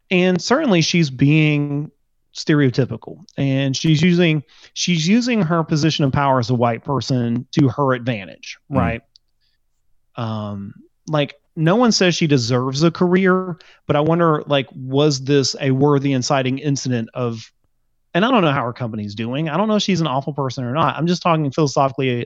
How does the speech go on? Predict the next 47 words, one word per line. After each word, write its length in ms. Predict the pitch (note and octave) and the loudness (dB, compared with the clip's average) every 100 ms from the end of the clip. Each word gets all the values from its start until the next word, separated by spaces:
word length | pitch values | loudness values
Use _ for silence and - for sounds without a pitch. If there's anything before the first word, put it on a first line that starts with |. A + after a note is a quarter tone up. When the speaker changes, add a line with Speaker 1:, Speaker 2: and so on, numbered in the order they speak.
| - | -6
Speaker 1:
l-, 100 | D3 - | -8 -4
about 280 | C#3 C3+ - | -2 -2 -4
the 60 | |
situation. 600 | B2 B2+ B2+ B2+ B3 - _ _ _ - | -10 -8 -4 -2 -4 -8 _ _ _ -4
Speaker 2:
I 60 | F#2+ | 0
think 140 | F#3+ | 2
Speaker 1:
Like, 60 | B3 | 4
Speaker 2:
her 40 | |
Speaker 1:
if 60 | D3 | 4
I 40 | |
Speaker 2:
husband 380 | A2 C#3 G#3 D3+ | 4 4 2 2
Speaker 1:
said 40 | G2+ | 4
Speaker 2:
got 180 | F#2 | 2
it 100 | E2 | 0
too, 220 | - D#3 C3+ | 2 4 4
didn't 240 | E2 A2 | 6 4
he? 140 | F3+ - _ _ _ _ _ _ - - | 2 -2 _ _ _ _ _ _ -8 -2
Speaker 1:
I 80 | |
don't 100 | B3 | -2
know. 340 | G4 A4 B2 F#2+ | 0 0 -2 -4
Speaker 2:
I 20 | - | -2
Speaker 1:
I 40 | |
Speaker 2:
think 120 | - | 2
Speaker 1:
didn't 140 | G#3 F3+ | 4 4
Speaker 2:
her, 60 | |
I 40 | C3 | 4
think 100 | - | 4
Speaker 1:
follow 120 | E3 | 4
Speaker 2:
her 120 | D#3 | 4
husband 460 | B2 B2+ C3+ B2 G#2 | 4 2 2 2 4
got, 260 | G2 G2 F2 - | 4 2 0 -2
got 260 | G#2 F#2+ - | 2 2 0
canned 300 | A2+ G#2+ G2 | 2 2 2
from 120 | E2 | 2
his 160 | F#2 C3 | 2 2
job 240 | F#2 E2+ | 2 2
'cause 120 | F#2 | 4
he 80 | F#2 | 4
was 100 | A2 | 6
involved 380 | F2+ F2 E2 E2+ | 4 4 0 0
in 100 | E2+ | 0
that 160 | D#2+ E2 | 0 0
whole 380 | E2+ D#2+ - - _ | 0 0 -4 -12 _
interaction 440 | E2 D#2+ D#2+ - D#2+ | -2 0 -2 -4 -4
as 100 | E2 | 2
well. 200 | A#2 A#3 | 2 4
Speaker 1:
Well, 240 | B3 F3 | 2 0